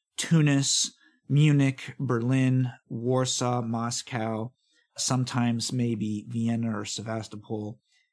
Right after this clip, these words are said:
And those are all centers that run along a line from the bottom left corner of the board to the top right corner of the board.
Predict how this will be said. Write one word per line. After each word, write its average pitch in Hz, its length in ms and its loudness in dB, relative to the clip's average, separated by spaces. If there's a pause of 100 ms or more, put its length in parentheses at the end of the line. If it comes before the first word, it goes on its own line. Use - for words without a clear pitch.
(280)
And 120 500 0
those 160 340 2
are 170 140 0
all 127 260 -2
centers 127 420 -2
that 113 160 -4
run 123 180 0
along 123 400 2
a 107 80 -2
line 113 640 -2
from 120 160 -4
the 107 80 -2
bottom 131 560 0
left 123 320 -4
corner 123 240 0
of 113 80 -2
the 110 80 -6
board 110 300 -4
to 117 80 -8
the 104 80 -10
top 123 340 -6
right 135 240 -2
corner 107 320 -2
of 117 120 -6
the 104 60 -10
board. 104 380 -6